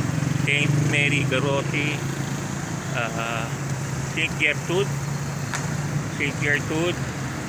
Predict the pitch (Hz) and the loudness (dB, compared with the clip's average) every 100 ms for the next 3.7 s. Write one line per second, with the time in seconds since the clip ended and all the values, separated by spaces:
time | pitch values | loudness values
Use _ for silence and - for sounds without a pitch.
0 | - - - - - - - - 117 135 | -4 -4 -4 -4 -2 -2 -2 -2 0 2
1 | 131 - 110 110 123 110 - - - - | 0 0 0 2 2 2 0 0 0 0
2 | - - - - - - - - - - | 0 0 0 0 0 0 0 0 0 0
3 | - - - 123 120 123 | 0 0 2 2 2 2